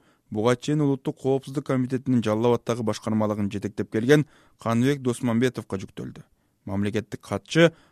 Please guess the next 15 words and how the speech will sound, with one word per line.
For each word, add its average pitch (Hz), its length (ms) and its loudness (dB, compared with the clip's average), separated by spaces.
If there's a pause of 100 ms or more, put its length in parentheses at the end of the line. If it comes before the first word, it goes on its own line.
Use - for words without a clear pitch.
(120)
Марат 120 340 2
Иманкулов 117 480 2
президенттин 107 540 -4
кеңешчиси 104 480 -2
болуп 107 180 0
дайындалды. 120 640 4 (380)
Анын 117 320 2
ордуна 147 300 2
болсо 143 300 2
буга 117 260 2
чейинки 110 360 -2
кеңешчиси 104 840 0
Арслан 104 420 -4
Койчиев 98 560 -4
келди. - 300 -14